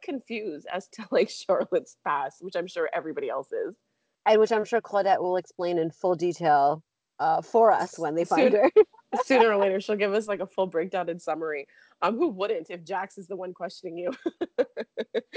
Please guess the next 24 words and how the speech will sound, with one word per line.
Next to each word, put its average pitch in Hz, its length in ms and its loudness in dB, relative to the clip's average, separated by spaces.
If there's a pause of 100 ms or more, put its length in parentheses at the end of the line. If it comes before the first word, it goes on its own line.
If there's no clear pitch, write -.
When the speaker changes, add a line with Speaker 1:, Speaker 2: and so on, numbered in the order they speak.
(140)
Speaker 2:
Right? 202 180 -6 (440)
<laughs> - 160 0 (520)
Speaker 1:
So, 285 200 0
like, 269 300 -4 (100)
to 311 100 -8
kick 370 280 -10
off 605 120 -4
this 339 160 -10
whole 254 500 -4
auction, 180 680 -8
like, 208 460 -6 (520)
man, 233 200 -4 (180)
is 226 200 -4
Trina 160 460 -8
significantly 160 1000 -8
important. 147 720 -8 (280)
'Cause 233 160 -10
we 285 160 -6
talked 247 420 -2
last 190 460 -4
week 170 280 -6
about 151 300 -8
how, 165 320 -2
like, 147 340 -8